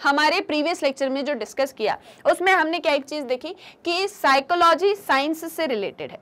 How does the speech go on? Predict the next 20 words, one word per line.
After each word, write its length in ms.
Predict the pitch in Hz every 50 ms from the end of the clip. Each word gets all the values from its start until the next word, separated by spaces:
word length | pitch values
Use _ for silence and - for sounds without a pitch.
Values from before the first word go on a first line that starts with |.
| 190 -
जो 100 | 233 233
कि 220 | 240 269 311 330
especially, 640 | 311 - 262 - - - 262 - - 320 294 311 359 - - - - - _ -
अ, 160 | 240 240 240 240
न्यूरोसाइंस, 920 | 240 240 262 285 302 302 320 359 381 359 - 320 311 320 359 359 - - - - - - _ _ -
कंप्यूटर 600 | 294 277 277 277 269 294 311 311 311 339 330 339
साइंस, 540 | 320 - 320 302 285 302 320 320 320 - - _ _ -
आर्टिफिशियल 760 | 233 247 262 262 262 349 339 320 330 311 - - 320 330 330
इंटेलिजेंस, 880 | - - 262 233 226 233 226 226 233 254 233 254 277 294 311 320 - - - - - - _ -
ह्यूमन 480 | 226 254 294 302 311 330 359 359 349
कंप्यूटर 640 | 330 - 294 262 254 247 262 269 269 254 294 302 294
इंटरेक्शन, 840 | - 233 247 226 226 - 226 214 220 226 - - - 320 320 339
इन 260 | 320 - 285 330 349 370
सब 380 | 349 - - - 359 370 403 392 359
में 260 | 339 285 294 330 370 - - - - - - -
साइकोलॉजी 640 | 311 262 262 262 269 294 285 285 277 247 311 349 370
बहुत 400 | 269 - 254 262 254 269 285 247
ज़्यादा 260 | 226 220 208 196 208
इंपॉर्टेंट 520 | 196 180 175 - - 151 - 165 170 180
है। 100 | 180 147